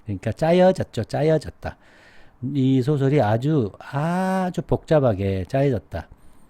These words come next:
그렇죠. 심벌의 여러 층을 가지고, 그러니까 이게 상징이죠. 상징의 여러 층위를 가지고서 이 노블의 그 팔-, 어, 그 줄거리가, 줄거리가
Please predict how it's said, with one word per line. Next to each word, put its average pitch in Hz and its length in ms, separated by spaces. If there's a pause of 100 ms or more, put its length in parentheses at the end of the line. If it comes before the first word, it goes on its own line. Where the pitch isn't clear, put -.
(140)
그렇죠. 95 260
심벌의 175 920
여러 120 300
층을 180 420
가지고, 95 480 (460)
그러니까 101 240
이게 95 160
상징이죠. 139 760
상징의 160 880
여러 110 220
층위를 185 840
가지고서 113 760 (360)
이 104 100
노블의 110 720
그 95 560 (600)
팔-, 156 220 (140)
어, 92 400 (480)
그 90 180
줄거리가, 120 840
줄거리가 107 640